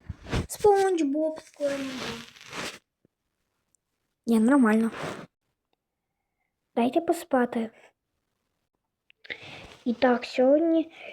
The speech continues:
ні, я хочу зібрати повністю чорний, повністю чорну одежу. Поч-, погнали.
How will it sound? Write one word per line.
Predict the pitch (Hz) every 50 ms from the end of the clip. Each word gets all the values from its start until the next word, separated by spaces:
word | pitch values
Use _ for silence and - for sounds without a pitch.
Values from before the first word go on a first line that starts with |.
| - _
ні, | - 254 254 254 254 254 254 254 247 247 240
я | 240 247 254 277
хочу | - - 285 269 - 262 254
зібрати | 240 240 220 240 247 269 269 - - 285 285 - - _ _ _ _ _ _ _ _ _ _ _ _ _ _ _ _ _ _ _ _ _ _ _ _ _ _ _ _ - _ _
повністю | - 240 240 262 269 277 269 - - 285 285 - - - - - - - - _ _ _ _ _
чорний, | - - - 247 254 247 254 262 254 254 247 247 247 240 240 226 208 - - - - - _ _ _ _ _ _ _ _ _ _ _ _ _ - - _ _ _ _ - - -
повністю | - 269 269 277 277 277 277 - 269 - - - - - -
чорну | - 277 254 262 262 269 262 254
одежу. | 247 226 226 214 208 214 208
Поч-, | - - - 247 247 - - _
погнали. | - 247 240 233 214 202 202 196 208 220